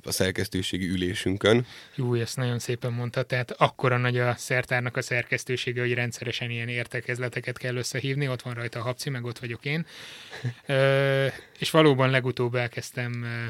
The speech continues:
Speaker 2: csuklani, <laughs> amin Habcinak felcsillant a szeme,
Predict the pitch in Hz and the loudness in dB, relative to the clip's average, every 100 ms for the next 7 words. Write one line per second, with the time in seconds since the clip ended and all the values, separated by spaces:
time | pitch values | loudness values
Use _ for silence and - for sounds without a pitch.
0 | - - 123 - 120 135 131 - _ _ | -6 -6 -6 -4 -2 0 -2 -8 _ _
1 | _ _ _ - - - - - - - | _ _ _ -20 -20 -2 0 0 -4 -6
2 | - - - 233 - 135 131 127 127 127 | -4 -4 -4 -2 2 4 4 2 2 -2
3 | 127 127 131 - 127 120 127 120 - 123 | -6 2 2 2 -6 -4 -2 -2 -2 -2
4 | 123 113 120 127 127 139 | -2 -4 -6 -4 -2 -4